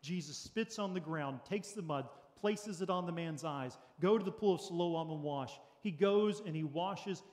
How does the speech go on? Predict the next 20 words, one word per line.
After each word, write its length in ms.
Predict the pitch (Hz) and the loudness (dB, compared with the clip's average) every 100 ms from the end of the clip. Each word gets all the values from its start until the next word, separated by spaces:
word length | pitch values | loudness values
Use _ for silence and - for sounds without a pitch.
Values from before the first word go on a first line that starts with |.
| - | -6
and 180 | 165 | -4
the 60 | 160 | -2
man 420 | 156 165 175 175 - | -2 -2 -2 -4 -6
can 160 | 143 | -10
see. 580 | 131 - - 185 143 113 - _ _ _ _ _ _ _ _ _ _ _ | -8 -10 -8 -6 -6 -10 -16 _ _ _ _ _ _ _ _ _ _ _
And 100 | 151 | -2
then 80 | 190 | -2
he 60 | |
comes 340 | 185 180 165 127 | -2 -4 -4 -4
back 400 | 175 180 220 - | 0 0 -2 -6
to 100 | 165 | -8
the 80 | 175 | -8
spot 480 | - 202 185 180 | -2 0 2 0
where 100 | 180 156 | -2 -2
he 140 | 165 | -2
was 160 | 151 139 | -4 -4
a 60 | |
beggar 560 | 117 185 196 165 131 - - - _ _ | -2 2 2 2 -2 -6 -18 -20 _ _
for 120 | 151 | -10
decades. 760 | 120 165 156 139 113 107 - | -4 -4 -2 -6 -8 -12 -16